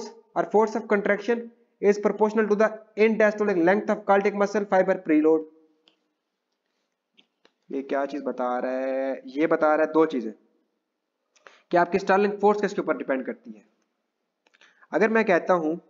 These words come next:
आपके इस हार्ट में end diastolic वॉल्यूम ज्यादा है, तो आप कहेंगे, "सर जी, इसका प्रीलोड क्या है?" ज्यादा है,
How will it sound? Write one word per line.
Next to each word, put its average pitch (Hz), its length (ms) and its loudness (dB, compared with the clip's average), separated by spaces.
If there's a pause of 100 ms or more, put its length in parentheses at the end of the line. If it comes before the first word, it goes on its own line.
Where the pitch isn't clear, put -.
(1600)
आपके 175 420 0
इस 180 180 -4
हार्ट 180 380 0
में 165 400 -4 (540)
end 202 340 4 (320)
diastolic 180 500 2
वॉल्यूम 156 280 0
ज्यादा 139 280 0
है, 117 220 -10 (500)
तो 160 60 -2
आप 180 220 0
कहेंगे, 185 260 -2
"सर 175 200 0
जी, 185 120 -4
इसका 175 380 -4
प्रीलोड 180 500 2
क्या 143 120 0
है?" 160 240 -6 (1500)
ज्यादा 113 240 -12
है, 135 220 -16